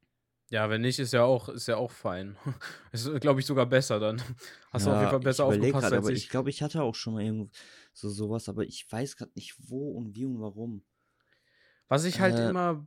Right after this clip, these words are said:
Speaker 1: bei sowas dann so, so dumm finde irgendwie, wir Menschen haben dann Schiss vom,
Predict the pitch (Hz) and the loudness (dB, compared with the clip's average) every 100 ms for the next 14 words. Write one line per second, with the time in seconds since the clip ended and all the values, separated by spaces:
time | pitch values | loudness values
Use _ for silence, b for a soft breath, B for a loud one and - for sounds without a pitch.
0 | _ 151 147 135 170 190 175 - 165 160 | _ -6 -4 -4 -2 -2 -2 -4 -4 -4
1 | 147 151 151 147 143 135 - _ _ _ | -4 -4 -2 -2 -2 -4 -10 _ _ _
2 | _ - 147 135 127 120 - 185 233 - | _ -20 -10 -6 -6 -6 -2 0 0 -4
3 | 120 107 104 110 113 113 151 143 131 143 | -6 -4 -4 -4 -6 -6 -6 -4 -4 -2
4 | 202 214 139 156 190 b b b b - | -6 -6 -6 -6 -8 b b b b -4
5 | 165 170 143 139 - 202 - - 147 135 | -2 0 0 0 -2 -4 -4 -4 -2 -2
6 | 131 | -4